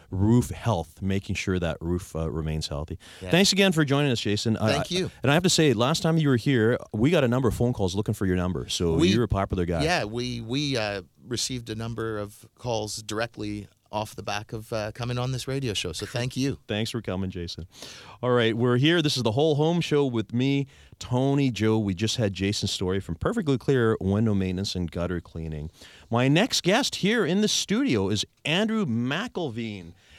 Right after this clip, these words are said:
Speaker 1: Andrew is with BioSweep Victoria. He's the island manager here. BioSweep Victoria provides a chemical-free green technology specifically designed for odor removal and indoor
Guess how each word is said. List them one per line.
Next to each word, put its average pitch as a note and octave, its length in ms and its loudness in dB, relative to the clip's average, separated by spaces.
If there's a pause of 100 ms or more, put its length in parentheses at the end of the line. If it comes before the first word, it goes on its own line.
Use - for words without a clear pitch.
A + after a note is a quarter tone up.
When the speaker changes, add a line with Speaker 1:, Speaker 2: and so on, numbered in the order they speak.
(120)
Speaker 1:
Andrew D#3+ 580 2
is A#2+ 320 0
with G2+ 400 -4
BioSweep D#3 800 0 (140)
Victoria. B2 800 -2
He's F#2+ 180 -2
the A2 200 -2
island D#3 420 2
manager C#3 440 2
here. F3 320 0 (460)
BioSweep D3 440 4
Victoria C3 480 0
provides G#2+ 640 0
a G#2+ 240 2
chemical-free D#3+ 1040 2 (120)
green A2 520 4
technology C#3 880 0 (360)
specifically E3+ 840 2 (100)
designed G#2 680 2
for - 260 -2
odor D3 200 2
removal E3 580 2 (340)
and G#2+ 280 2
indoor D3 580 2